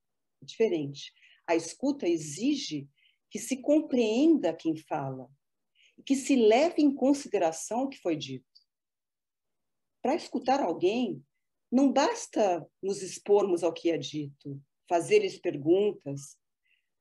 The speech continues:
A comunicação autêntica, ela só acontece quando o sentido está presente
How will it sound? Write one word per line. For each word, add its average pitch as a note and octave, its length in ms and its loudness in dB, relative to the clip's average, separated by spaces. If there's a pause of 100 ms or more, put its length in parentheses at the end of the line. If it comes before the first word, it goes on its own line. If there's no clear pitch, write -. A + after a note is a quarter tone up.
(120)
A - 100 -8
comunicação D4+ 760 2
autêntica, G#3 920 0
ela G#3 180 0
só D4+ 260 2
acontece C4 960 -2 (340)
quando B3+ 360 0
o D#4 60 -4
sentido C#4 1120 -2 (260)
está A#3+ 280 -4
presente F#3+ 800 -4